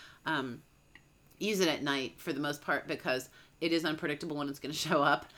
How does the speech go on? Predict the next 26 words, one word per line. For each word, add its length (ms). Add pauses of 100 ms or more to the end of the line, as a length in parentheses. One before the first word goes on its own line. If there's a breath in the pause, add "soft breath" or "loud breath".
(260 loud breath)
uh, 200
during 300
the 40
day. 360
And, 200
you 220
know, 80
you 140
can 160
take 240
it 60
and 100
you 80
think, 200
"Oh, 80
I'm 80
fine." 300
And 100
then, 400
you 80
know, 100
an 100
hour 180
later, 320
you're, 160
like, 220